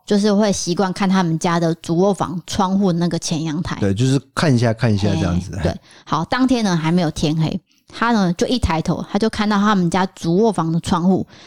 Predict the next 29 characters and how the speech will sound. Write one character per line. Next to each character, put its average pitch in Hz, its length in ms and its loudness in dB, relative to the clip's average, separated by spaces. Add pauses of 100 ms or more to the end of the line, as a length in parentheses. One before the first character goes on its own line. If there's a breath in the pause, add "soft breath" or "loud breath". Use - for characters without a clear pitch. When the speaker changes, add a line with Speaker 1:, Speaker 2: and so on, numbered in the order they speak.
(240 loud breath)
Speaker 1:
看 269 160 0
到 269 100 0
他 233 160 2
爸 190 280 -2
是 214 120 0
穿 202 240 0
着 180 120 2
白 165 240 -2
色 202 180 2
T 180 260 0
恤 180 260 0 (260 soft breath)
跟 226 320 2
绿 233 180 4
色 214 180 0
的 180 80 2
海 156 260 -4
滩 175 260 -2
裤 170 220 0
站 214 220 -2
在 220 160 2
主 165 300 -4
卧 208 160 4
房 156 220 -4
的 160 80 -4
窗 170 340 -2
户 190 200 0
看 170 220 -4
着 - 120 -6
他。 - 260 -4